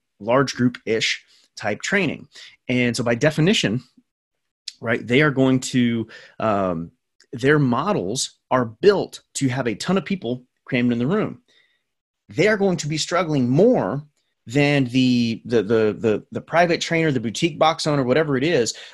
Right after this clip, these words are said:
um, that has built a relationship based on, um, you know, uh, based on that, right? Built a, built a customer relationship that is based on relationships,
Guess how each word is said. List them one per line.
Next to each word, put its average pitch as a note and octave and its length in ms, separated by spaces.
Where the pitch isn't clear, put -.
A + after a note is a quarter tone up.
um, A2 340
that B2+ 220
has B2+ 240
built D3+ 320
a D3+ 40
relationship C3 800
based B2+ 440
on, A#2 420
um, F#2+ 480
you B2+ 100
know, G#2 220
uh, B2 60
based A#2 160
on G#2+ 120
that, D3+ 280
right? A#2 260
Built D3 220
a, C3+ 60
built D#3 260
a C3 60
customer B2+ 300
relationship A#2 440
that G#2 120
is - 100
based - 300
on A#2 180
relationships, G2+ 640